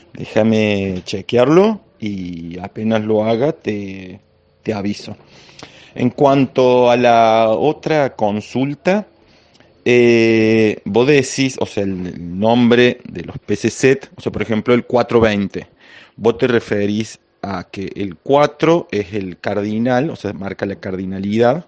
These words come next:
es decir, la cantidad de elementos que hay en un,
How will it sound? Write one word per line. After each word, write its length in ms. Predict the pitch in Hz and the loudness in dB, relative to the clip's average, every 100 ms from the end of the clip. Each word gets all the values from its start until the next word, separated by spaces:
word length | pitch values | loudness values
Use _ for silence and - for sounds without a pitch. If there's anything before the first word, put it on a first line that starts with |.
| _ - | _ -20
es 140 | 101 | -8
decir, 340 | 101 - 120 | -8 -4 -2
la 100 | 110 | -2
cantidad 640 | - 104 98 92 101 110 123 | -2 -4 -4 -2 2 4 4
de 100 | 117 | 4
elementos 680 | 101 104 117 113 107 98 - | 2 2 4 2 0 -6 -2
que 140 | 110 | 0
hay 240 | 104 104 | 0 0
en 140 | 101 95 | -2 -2
un, 760 | 104 104 101 98 98 92 90 | 0 0 0 -2 -4 -6 -8